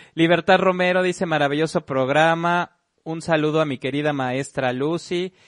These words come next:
"Felicidades, bello programa", dice Claudia, muchas gracias. Abril Sajer nos manda saludos.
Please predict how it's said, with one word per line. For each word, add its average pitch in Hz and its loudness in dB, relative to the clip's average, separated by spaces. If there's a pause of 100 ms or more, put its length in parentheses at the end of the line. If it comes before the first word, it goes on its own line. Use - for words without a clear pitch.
(240)
"Felicidades, 156 0
bello 165 -2
programa", 151 -2
dice 156 -8
Claudia, 151 -2
muchas 143 -12
gracias. 151 -4
Abril 131 -12
Sajer 143 -6
nos 127 -14
manda 123 -10
saludos. 117 -12